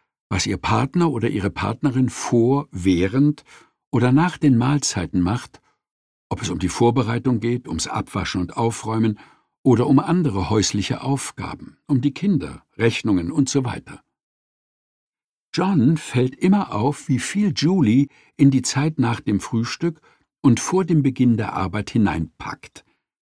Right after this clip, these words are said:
Während er noch zu Ende frühstückt, macht sie klar Schiff,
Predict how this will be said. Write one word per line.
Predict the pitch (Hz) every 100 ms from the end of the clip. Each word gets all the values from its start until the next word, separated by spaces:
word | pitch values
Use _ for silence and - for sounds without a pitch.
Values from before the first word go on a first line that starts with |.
| _ -
Während | 104 156
er | 117 95
noch | 107
zu | - 156
Ende | 160 120 85
frühstückt, | - 139 - 131 - _ _
macht | 117 104 -
sie | - 87
klar | - 95 76
Schiff, | - 226 - -